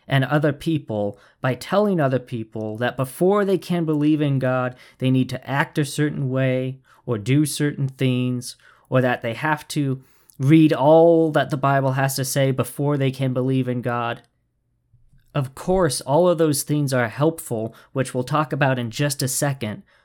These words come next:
but they are not required for people to believe in God. Anyone can trust in God and have faith in Him and call out to Him no matter who they are or what their life looks like.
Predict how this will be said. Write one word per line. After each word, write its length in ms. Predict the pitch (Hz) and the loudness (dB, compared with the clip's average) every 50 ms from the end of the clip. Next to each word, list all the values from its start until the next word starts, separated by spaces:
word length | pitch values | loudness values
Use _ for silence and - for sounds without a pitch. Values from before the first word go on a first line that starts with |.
| _ _ _ _ _ | _ _ _ _ _
but 160 | - 147 139 - | -4 -4 -2 0
they 160 | 143 143 139 | 0 0 2
are 100 | 131 127 | 2 2
not 440 | 123 123 131 156 170 180 - - - | 2 2 2 2 2 2 0 0 0
required 1000 | 139 135 131 135 - - - - 170 180 180 165 135 110 104 101 101 98 120 - _ - _ _ | 2 2 2 0 -2 -2 0 2 4 4 4 4 4 2 0 -2 -6 -8 -10 -14 _ -20 _ _
for 240 | - - - 151 127 | -12 -4 0 0 0
people 400 | - - - 131 123 127 123 117 - | 0 0 0 0 0 0 -2 -6 -6
to 120 | - 123 | -6 -6
believe 420 | 104 123 113 107 107 107 107 101 | -4 -4 -2 -2 -2 -2 -2 -4
in 160 | 110 101 98 92 | -4 -6 -6 -6
God. 380 | 98 90 90 87 - - - _ _ _ _ _ _ _ _ _ _ _ _ _ _ _ _ - | -8 -8 -10 -10 -14 -18 -20 _ _ _ _ _ _ _ _ _ _ _ _ _ _ _ _ 0
Anyone 600 | 160 175 185 190 170 143 120 117 107 104 104 101 - _ _ _ _ _ | 2 4 6 6 6 4 2 0 -2 -2 -4 -6 -8 _ _ _ _ _
can 180 | - - 117 107 | -10 -10 -10 -8
trust 460 | - - - 151 147 156 - - - | -8 -4 0 2 2 2 0 -2 -4
in 100 | 170 165 | -2 -2
God 420 | 156 160 160 156 151 151 151 - - | 0 -2 -2 -2 -2 -4 -6 -8 -8
and 160 | - 131 117 104 | -6 -6 -6 -4
have 240 | - 110 104 95 | -4 -4 -4 -6
faith 440 | - - - - 139 147 156 143 - | -8 -12 -6 -2 0 0 0 0 -2
in 140 | 170 160 156 | -2 -2 0
Him 380 | 139 143 156 156 156 151 151 143 _ _ _ _ _ | 0 0 -2 -2 -2 -4 -6 -8 _ _ _ _ _
and 180 | 117 117 107 - | -8 -8 -8 -8
call 320 | - - 135 131 131 127 | -4 2 4 4 6 6
out 200 | 127 127 127 131 - | 4 2 0 -2 -6
to 100 | 113 101 | -8 -8
Him 340 | - 107 104 101 101 98 - _ _ _ _ _ - | -6 -6 -4 -4 -4 -6 -8 _ _ _ _ _ -6
no 120 | 117 117 113 | -4 -2 0
matter 360 | 113 113 113 110 107 101 95 - - - | 0 0 0 0 0 -2 -4 -6 -4 2
who 260 | 151 156 160 165 156 | 4 6 6 6 6
they 240 | 165 165 165 151 131 | 6 6 6 6 4
are 380 | 110 101 98 101 101 98 - - - _ _ - | 2 0 0 -2 -4 -4 -6 -10 -18 _ _ -4
or 180 | 113 113 107 | -2 -2 0
what 300 | 101 107 113 127 - - | 0 0 0 0 -2 -2
their 140 | 127 113 110 | -2 0 0
life 360 | 104 101 101 101 98 - - | 0 0 0 0 -2 -4 -6
looks 280 | 98 90 - - - - | -10 -10 -10 -10 -10 -10
like. 380 | 95 90 - - _ _ _ | -10 -10 -12 -14 _ _ _